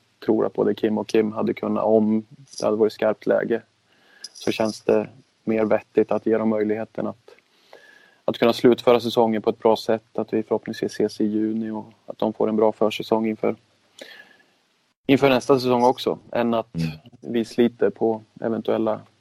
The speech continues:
Speaker 1: skavanker eller skador som finns nu och de kommer hem och drar upp och blir än mer skadade. Så att, eh, vi, ja, just det här, eh,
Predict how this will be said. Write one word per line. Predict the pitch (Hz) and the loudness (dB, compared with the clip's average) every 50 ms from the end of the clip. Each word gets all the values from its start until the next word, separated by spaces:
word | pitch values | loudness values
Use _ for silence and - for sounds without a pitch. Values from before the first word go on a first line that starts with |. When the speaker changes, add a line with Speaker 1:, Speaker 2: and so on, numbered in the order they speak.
| _ _ _ _ _ _ _ - | _ _ _ _ _ _ _ -16
Speaker 1:
skavanker | - - - 117 117 113 110 110 - - 107 110 | -4 0 2 2 2 0 -4 -6 -4 -2 -2 -2
eller | 110 107 107 110 113 - | -2 -2 -4 -6 -8 -10
skador | - - - 110 110 107 104 | -8 -2 0 2 2 2 2
som | 101 101 101 98 | 0 -2 -6 -6
finns | 110 107 110 107 - - | -6 -6 -6 -8 -8 -6
nu | 110 110 107 | -6 -4 -4
och | 107 110 110 107 | -4 -4 -4 -4
de | 107 107 107 | -6 -8 -6
kommer | - 107 107 107 107 | -4 -4 -4 -4 -4
hem | 110 110 110 107 107 | -4 -4 -2 -2 -2
och | 107 107 107 - - _ _ _ - _ _ _ _ _ - _ _ _ _ _ _ - - - - - - | -4 -4 -8 -12 -20 _ _ _ -20 _ _ _ _ _ -20 _ _ _ _ _ _ -18 -16 -16 -14 -2 2
drar | 120 120 113 113 | 2 4 4 4
upp | 110 110 - 107 | 2 0 0 -4
och | 107 | -2
blir | 110 110 110 107 - - - - - _ _ _ _ _ - - - - - - | 0 0 0 0 -2 -6 -20 -20 -20 _ _ _ _ _ -20 -20 -20 -18 -6 0
än | 127 127 131 131 | 2 4 6 6
mer | 123 110 | 6 4
skadade. | - - - 104 101 98 95 92 - 78 - | 2 2 2 2 4 4 4 2 2 0 -4
Så | - - - - - 110 | -6 -20 -12 0 2 2
att, | 110 - _ _ - | 2 2 _ _ 2
eh, | 117 117 113 113 113 110 113 113 113 113 - - - - - - - | 4 6 6 6 4 2 0 -2 -4 -6 -8 -10 -14 -16 -18 -16 -8
vi, | - 123 135 135 135 131 131 - - - - - | 0 2 4 4 4 4 0 -14 -18 -20 -12 -2
ja, | 143 131 104 - - _ _ _ _ _ _ _ | 0 0 0 0 -2 _ _ _ _ _ _ _
just | - 127 131 - - - _ - - _ - - | 0 0 0 0 -2 -18 _ -20 -20 _ -20 -12
det | - 131 127 | -6 -4 0
här, | 127 127 120 117 120 117 120 120 120 120 120 - | 0 0 0 0 0 -2 -2 -2 -2 -4 -4 -4
eh, | - - - - | -6 -6 -8 -10